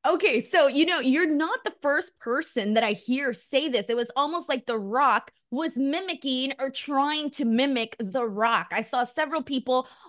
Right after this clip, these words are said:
online say this. And here's the thing, like, I have sort of mixed reactions about it, right? On one hand, I love the nostalgic feeling that I get with The Rock coming out here and trashing everybody and not keeping it, uh,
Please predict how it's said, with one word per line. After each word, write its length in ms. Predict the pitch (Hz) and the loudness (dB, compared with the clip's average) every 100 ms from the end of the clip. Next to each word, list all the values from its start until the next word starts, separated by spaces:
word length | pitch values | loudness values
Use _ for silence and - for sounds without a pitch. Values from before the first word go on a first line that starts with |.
| - | -2
online 600 | 240 220 226 269 302 294 | 0 0 0 2 2 0
say 300 | - 311 294 | 0 -4 -2
this. 300 | 262 302 320 294 | -2 -2 -4 -2
And 120 | 294 | 0
here's 220 | 403 466 | 0 0
the 80 | 403 | -2
thing, 180 | - 254 | -4 -2
like, 180 | 226 226 | -2 -2
I 100 | 302 | -4
have 220 | 302 359 | -4 -6
sort 220 | - 320 | -4 -2
of 140 | 254 | 0
mixed 420 | 226 220 226 - 202 | 2 0 0 -4 -2
reactions 640 | 220 175 160 - 170 175 | 2 2 0 -2 -6 -6
about 260 | 165 135 | -6 -8
it, 100 | - | -8
right? 400 | - 175 190 208 - - - _ 277 | -2 2 2 2 -8 -20 -20 _ 0
On 340 | 302 277 254 | 4 4 4
one 240 | 302 427 403 | 4 2 2
hand, 480 | 277 202 190 214 208 240 | 0 2 0 -2 -4 0
I 200 | 247 233 | 2 2
love 680 | 233 240 294 311 311 247 | -2 0 2 2 0 -2
the 360 | 208 269 254 247 254 | -4 -4 -4 -4 -4
nostalgic 680 | 240 - - 220 220 220 - | -4 -4 -4 -2 0 -2 -4
feeling 400 | 208 196 226 240 | -4 -2 0 0
that 100 | 240 | 0
I 120 | 240 | 0
get 280 | 247 240 208 | 0 -2 -2
with 140 | 202 | -6
The 100 | 202 | -4
Rock 300 | 190 196 202 | 0 0 0
coming 260 | 233 208 190 | -4 -2 0
out 200 | 190 185 | 0 0
here 200 | 196 190 - | -2 -4 -4
and 160 | - 233 | 0 0
trashing 540 | - 226 - - 226 | -2 -4 -4 0 2
everybody 840 | 214 208 214 214 208 208 220 220 220 | 4 4 4 4 4 2 2 0 2
and 160 | 226 208 | 0 2
not 300 | 226 220 - | 0 0 -4
keeping 420 | 254 233 247 240 | -6 -4 0 2
it, 200 | 233 220 | 2 2
uh, 220 | 202 196 | 2 2